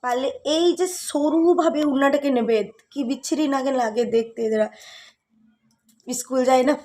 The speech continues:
ফ্যাশন করতে যায়, জানি না বাবা। আর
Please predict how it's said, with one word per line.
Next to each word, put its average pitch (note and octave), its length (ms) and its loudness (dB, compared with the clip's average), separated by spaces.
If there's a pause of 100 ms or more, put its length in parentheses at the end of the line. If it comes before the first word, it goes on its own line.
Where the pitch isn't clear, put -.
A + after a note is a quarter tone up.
(240)
ফ্যাশন B3 400 2
করতে B3 300 -2
যায়, B3+ 160 2
জানি A3+ 280 0
না A3 100 2
বাবা। G#3 300 2 (1300)
আর A#3+ 200 0